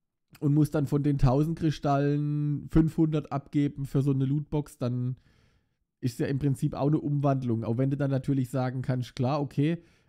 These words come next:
ich könnte jetzt natürlich auch mit diesen tausend Kristallen irgendwas kaufen, wo ich direkt weiß, dass ich's krieg. Aber dann hätte ich ja umgerechnet auch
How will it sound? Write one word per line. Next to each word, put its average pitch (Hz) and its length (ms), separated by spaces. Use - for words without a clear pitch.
ich - 220
könnte 170 240
jetzt 175 140
natürlich 170 440
auch 156 140
mit 151 180
diesen 143 240
tausend 143 400
Kristallen 143 560
irgendwas 143 560
kaufen, 131 560
wo 147 180
ich - 140
direkt 139 420
weiß, 131 420
dass 123 220
ich's - 220
krieg. - 320
Aber 123 320
dann 123 200
hätte 147 180
ich - 80
ja 160 120
umgerechnet 151 720
auch 147 280